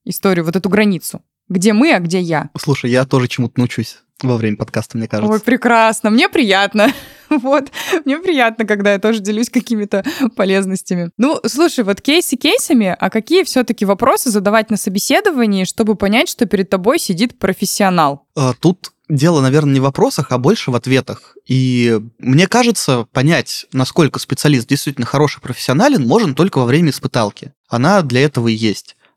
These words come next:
Speaker 2: На собесе можно сказать всё, что угодно. Вот был, э, кейс в одной из компаний, где я работал, пришёл чувак, он говорил, что он, э, знает все факторы ранжирования, которых, кстати, на тот момент уже было больше тысячи, и, э,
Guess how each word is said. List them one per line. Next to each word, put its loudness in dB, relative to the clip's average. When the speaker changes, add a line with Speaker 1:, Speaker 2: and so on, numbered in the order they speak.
Speaker 2:
На 0
собесе 0
можно 4
сказать 0
всё, -2
что -2
угодно. 0
Вот 0
был, 2
э, 0
кейс 0
в 2
одной 2
из -8
компаний, -2
где 0
я 4
работал, 0
пришёл 0
чувак, 0
он 2
говорил, 2
что 0
он, 2
э, -2
знает 0
все 0
факторы -2
ранжирования, 0
которых, -2
кстати, -4
на -2
тот -4
момент -2
уже -6
было 0
больше -2
тысячи, -6
и, 0
э, -2